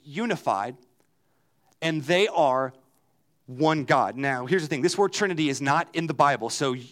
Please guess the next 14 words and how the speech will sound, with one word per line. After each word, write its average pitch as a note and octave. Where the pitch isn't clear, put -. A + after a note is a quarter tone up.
so -
you C#3
can't F#3+
do F#3+
a D3
word D#3+
search C#3
in C3+
Scripture D3
and B2+
say B2+
the C#3+
word C#3+
Trinity's B2